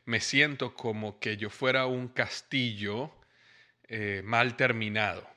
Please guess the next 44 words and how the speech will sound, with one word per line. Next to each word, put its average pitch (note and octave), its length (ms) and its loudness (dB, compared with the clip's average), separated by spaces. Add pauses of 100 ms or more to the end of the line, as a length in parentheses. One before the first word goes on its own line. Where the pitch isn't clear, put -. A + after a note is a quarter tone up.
(440)
y A#2 120 -6
no A2+ 100 -4
sé A#2+ 220 -2
qué - 80 0
hacer B2 320 0
para G2+ 160 0
arrancar", F#2+ 520 -6
¿no? B2 140 -4
Y A#2+ 240 2 (880)
lo D3+ 100 6
que C#3+ 100 12
yo D#3 60 10
entendí G3+ 320 4
de F#3 80 8
su D3 120 0
mensaje A#2+ 640 2
era, A#2+ 340 2
era A#2 260 0
más B2+ 300 0
acerca A2 540 -4
de, G#2 420 -2 (540)
"S-, - 340 -6
me A#2 80 -4
siento C#3 260 0
como C3 200 -2
un B2+ 40 -2
castillo C#3+ 440 0
mal C3 240 0
terminado". A2+ 600 2
Cuando, G#2+ 300 -6 (140)
cuando G#2+ 420 -4
se A#2+ 80 -2
refiere A#2 300 0
a - 20 -2
un C3+ 60 -6
castillo, B2 580 -2
se B2 120 -6
refiere A2 500 2 (480)
a A#2 160 4
algo A#2 300 0
grande, A#2 460 4
algo G#2 200 -2
magnífico, A2 800 -2
algo A2 580 -4